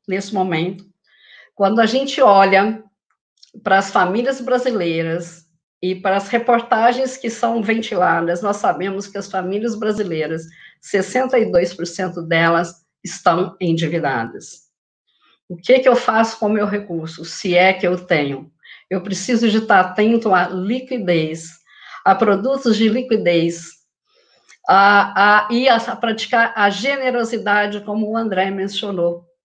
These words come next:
na fala dele. Generosidade. É tempo daquele que observou os princípios bíblicos, que foi previdente, que guardou, que fez uma poupança,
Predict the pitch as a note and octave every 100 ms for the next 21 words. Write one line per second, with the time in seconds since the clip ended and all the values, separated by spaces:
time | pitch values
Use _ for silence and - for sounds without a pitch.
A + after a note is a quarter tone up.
0 | _ G3 F3+ F3 F3+ E3 E3+ D#3+ D3+ C#3+
1 | C#3 - _ _ _ _ E3+ D#3+ A#3 B3
2 | A#3+ A3 G#3 G3 G3 E3+ C#3+ C#3 D#3+ C#3+
3 | - _ _ - - F#3+ G3+ G3+ D4+ E4
4 | D#4+ C#4 C4+ - B3+ G#3+ E3+ D#3 C3+ -
5 | _ _ _ _ - _ - A#3 G#3 D#3
6 | C#3 - _ - G3+ A3+ C4+ B3+ B3+ A#3+
7 | G#3 D#3 - _ _ _ - G#3 - A3+
8 | A3 C#4+ C4+ A3+ G#3 A#3+ A#3+ F#3 E3 -
9 | - - _ G#3 - C#4+ - C#4 B3+ G3+
10 | A#3 A#3+ G#3+ G3+ - - - _ _ _
11 | _ A3+ G#3+ B3+ A#3 G#3+ G3+ A#3+ A3 F3
12 | - - _ _ - - C4 C4 C4 B3
13 | A#3 A3+ G#3+ G3 A3 A3+ G#3 - D3 E3